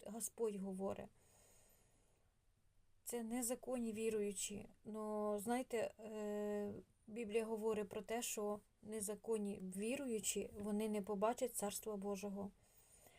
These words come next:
Тому що на якому основанні, е, якщо вони незаконні, то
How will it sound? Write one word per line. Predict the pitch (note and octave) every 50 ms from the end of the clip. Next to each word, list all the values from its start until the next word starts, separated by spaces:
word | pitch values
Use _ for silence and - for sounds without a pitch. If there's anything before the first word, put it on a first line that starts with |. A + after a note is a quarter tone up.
| - - - - - - _ _ _ _ - G#3+ F#3+
Тому | - A3 G#3+ G#3+ A3 A3
що | A3 - - - - A3 G#3+ G#3+ G#3+ G#3 G#3 G3+ G#3 G3+ G3 - - - _ _ - - _ _ _ - - - - - _ -
на | G#3 A3 G#3+ G#3+ G#3+ G#3 G#3
якому | G#3 G3+ A#3 A3+ - - A3 G3+ G3
основанні, | G3+ G3 - - G#3 F#3+ G3+ G#3+ A#3 C4+ D#4 D#4 C#4 A#3 G#3+ G#3+ G#3+ G#3
е, | G#3 G#3+ - - - - - - - - G#3 G#3+ G#3+ G#3 G#3
якщо | G3 F#3 A#3 G#3+ - - A3+
вони | G#3 G#3 G#3+ G#3
незаконні, | G#3 G#3 G3+ G3 G#3 G3 F#3+ - - A#3+ D4 D#4+ D#4 B3+ G#3
то | - - G#3 G3+ G3+ - - -